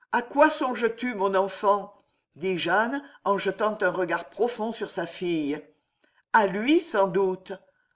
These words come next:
Ah, mon enfant, détourne ta pensée. » Loïse secoua la tête. « Je songe, » dit-elle avec un frémissement, «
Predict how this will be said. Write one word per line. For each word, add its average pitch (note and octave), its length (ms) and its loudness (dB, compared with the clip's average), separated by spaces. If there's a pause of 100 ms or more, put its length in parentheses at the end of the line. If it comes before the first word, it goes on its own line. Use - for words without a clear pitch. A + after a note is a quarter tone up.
(160)
Ah, G#3 340 6
mon A3+ 180 2
enfant, F#3+ 520 4
détourne F#3+ 800 0
ta G3+ 120 0
pensée. » F#3+ 840 0 (1700)
Loïse A3+ 520 2
secoua G3 480 2
la D#3+ 140 4
tête. « C#3 480 -4 (920)
Je D#4+ 180 2
songe, » D#4 640 2
dit-elle G3 420 0
avec F3 220 -2
un F#3 100 0
frémissement, « F#3+ 880 -2